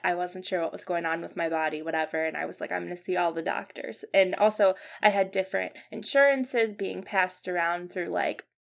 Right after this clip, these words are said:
you know, coming off my parents' healthcare, going into school healthcare, going to a different school's healthcare,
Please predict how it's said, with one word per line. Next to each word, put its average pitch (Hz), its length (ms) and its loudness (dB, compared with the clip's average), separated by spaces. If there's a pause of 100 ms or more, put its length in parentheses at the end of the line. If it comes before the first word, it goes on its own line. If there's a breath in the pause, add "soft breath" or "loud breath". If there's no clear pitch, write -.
(560)
you 214 100 -4
know, 185 260 -2
coming 190 380 -4
off 185 260 -4
my - 120 -12
parents' 233 500 -2
healthcare, 202 520 0
going 175 240 -6
into - 180 -12
school 233 400 0
healthcare, 208 500 2
going 175 240 -2
to - 120 -8
a - 80 -8
different - 440 -2
school's 202 360 -4
healthcare, 190 520 0